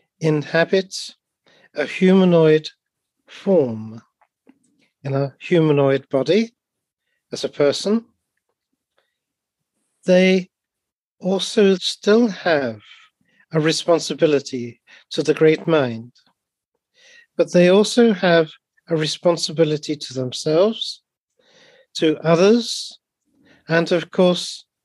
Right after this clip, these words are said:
to their immediate family and friends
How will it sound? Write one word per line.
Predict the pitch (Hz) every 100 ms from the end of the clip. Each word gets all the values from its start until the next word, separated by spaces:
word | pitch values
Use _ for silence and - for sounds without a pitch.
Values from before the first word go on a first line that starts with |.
| _ _ _ _ _ _
to | - - 175 165 170 160 _ _ _ _ _ _ _ _
their | 165 156 151 147
immediate | 151 151 143 139 -
family | 160 160 175 185 196 202 _ _
and | 135 131
friends | - 165 175 208 214 - - -